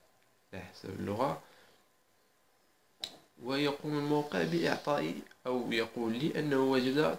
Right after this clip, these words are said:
ثمانية وثمانون نتيجة، أي أن هذه الصورة وجدها في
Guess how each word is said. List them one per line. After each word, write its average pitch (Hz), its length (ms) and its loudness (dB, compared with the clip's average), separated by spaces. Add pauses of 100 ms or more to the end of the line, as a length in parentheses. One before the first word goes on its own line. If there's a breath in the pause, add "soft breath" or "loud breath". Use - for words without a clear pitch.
ثمانية 143 400 0
وثمانون 139 880 2 (920)
نتيجة، 135 600 2 (120)
أي 107 320 2
أن 101 220 4
هذه 131 480 6
الصورة 135 460 -4
وجدها 113 680 2 (120)
في 143 160 -4